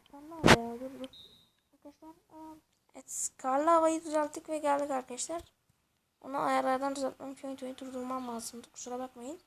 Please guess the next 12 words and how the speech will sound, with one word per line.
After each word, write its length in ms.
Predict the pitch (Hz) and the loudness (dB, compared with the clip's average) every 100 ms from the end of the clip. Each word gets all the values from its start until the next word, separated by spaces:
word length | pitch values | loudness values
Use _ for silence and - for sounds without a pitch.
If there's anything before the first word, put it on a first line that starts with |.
| _ _ _ - - - _ | _ _ _ -20 -20 -20 _
Şimdi 240 | - 339 370 | -6 -2 2
başladık. 560 | 370 - 381 381 - | 4 6 6 6 4
Brian 260 | 349 381 392 | 4 6 8
Babel. 560 | 427 427 370 294 294 320 - - | 8 8 6 4 -2 -6 -14 -20
Şimdi 220 | - 415 | -8 0
Brian 260 | 427 453 | 2 4
Babel. 400 | 440 - 415 359 311 359 _ _ _ _ _ - | 4 6 8 6 2 -10 _ _ _ _ _ -6
Radamel 420 | 330 440 440 453 | 0 4 6 4
Falcao. 840 | 427 440 403 - 427 403 320 254 247 - _ | 6 4 4 4 6 6 6 2 -2 -10 _
Falcao 540 | 339 302 - 381 370 | -6 -4 0 2 2
değil 160 | 392 403 | 0 0
ha. 260 | 370 370 | 2 2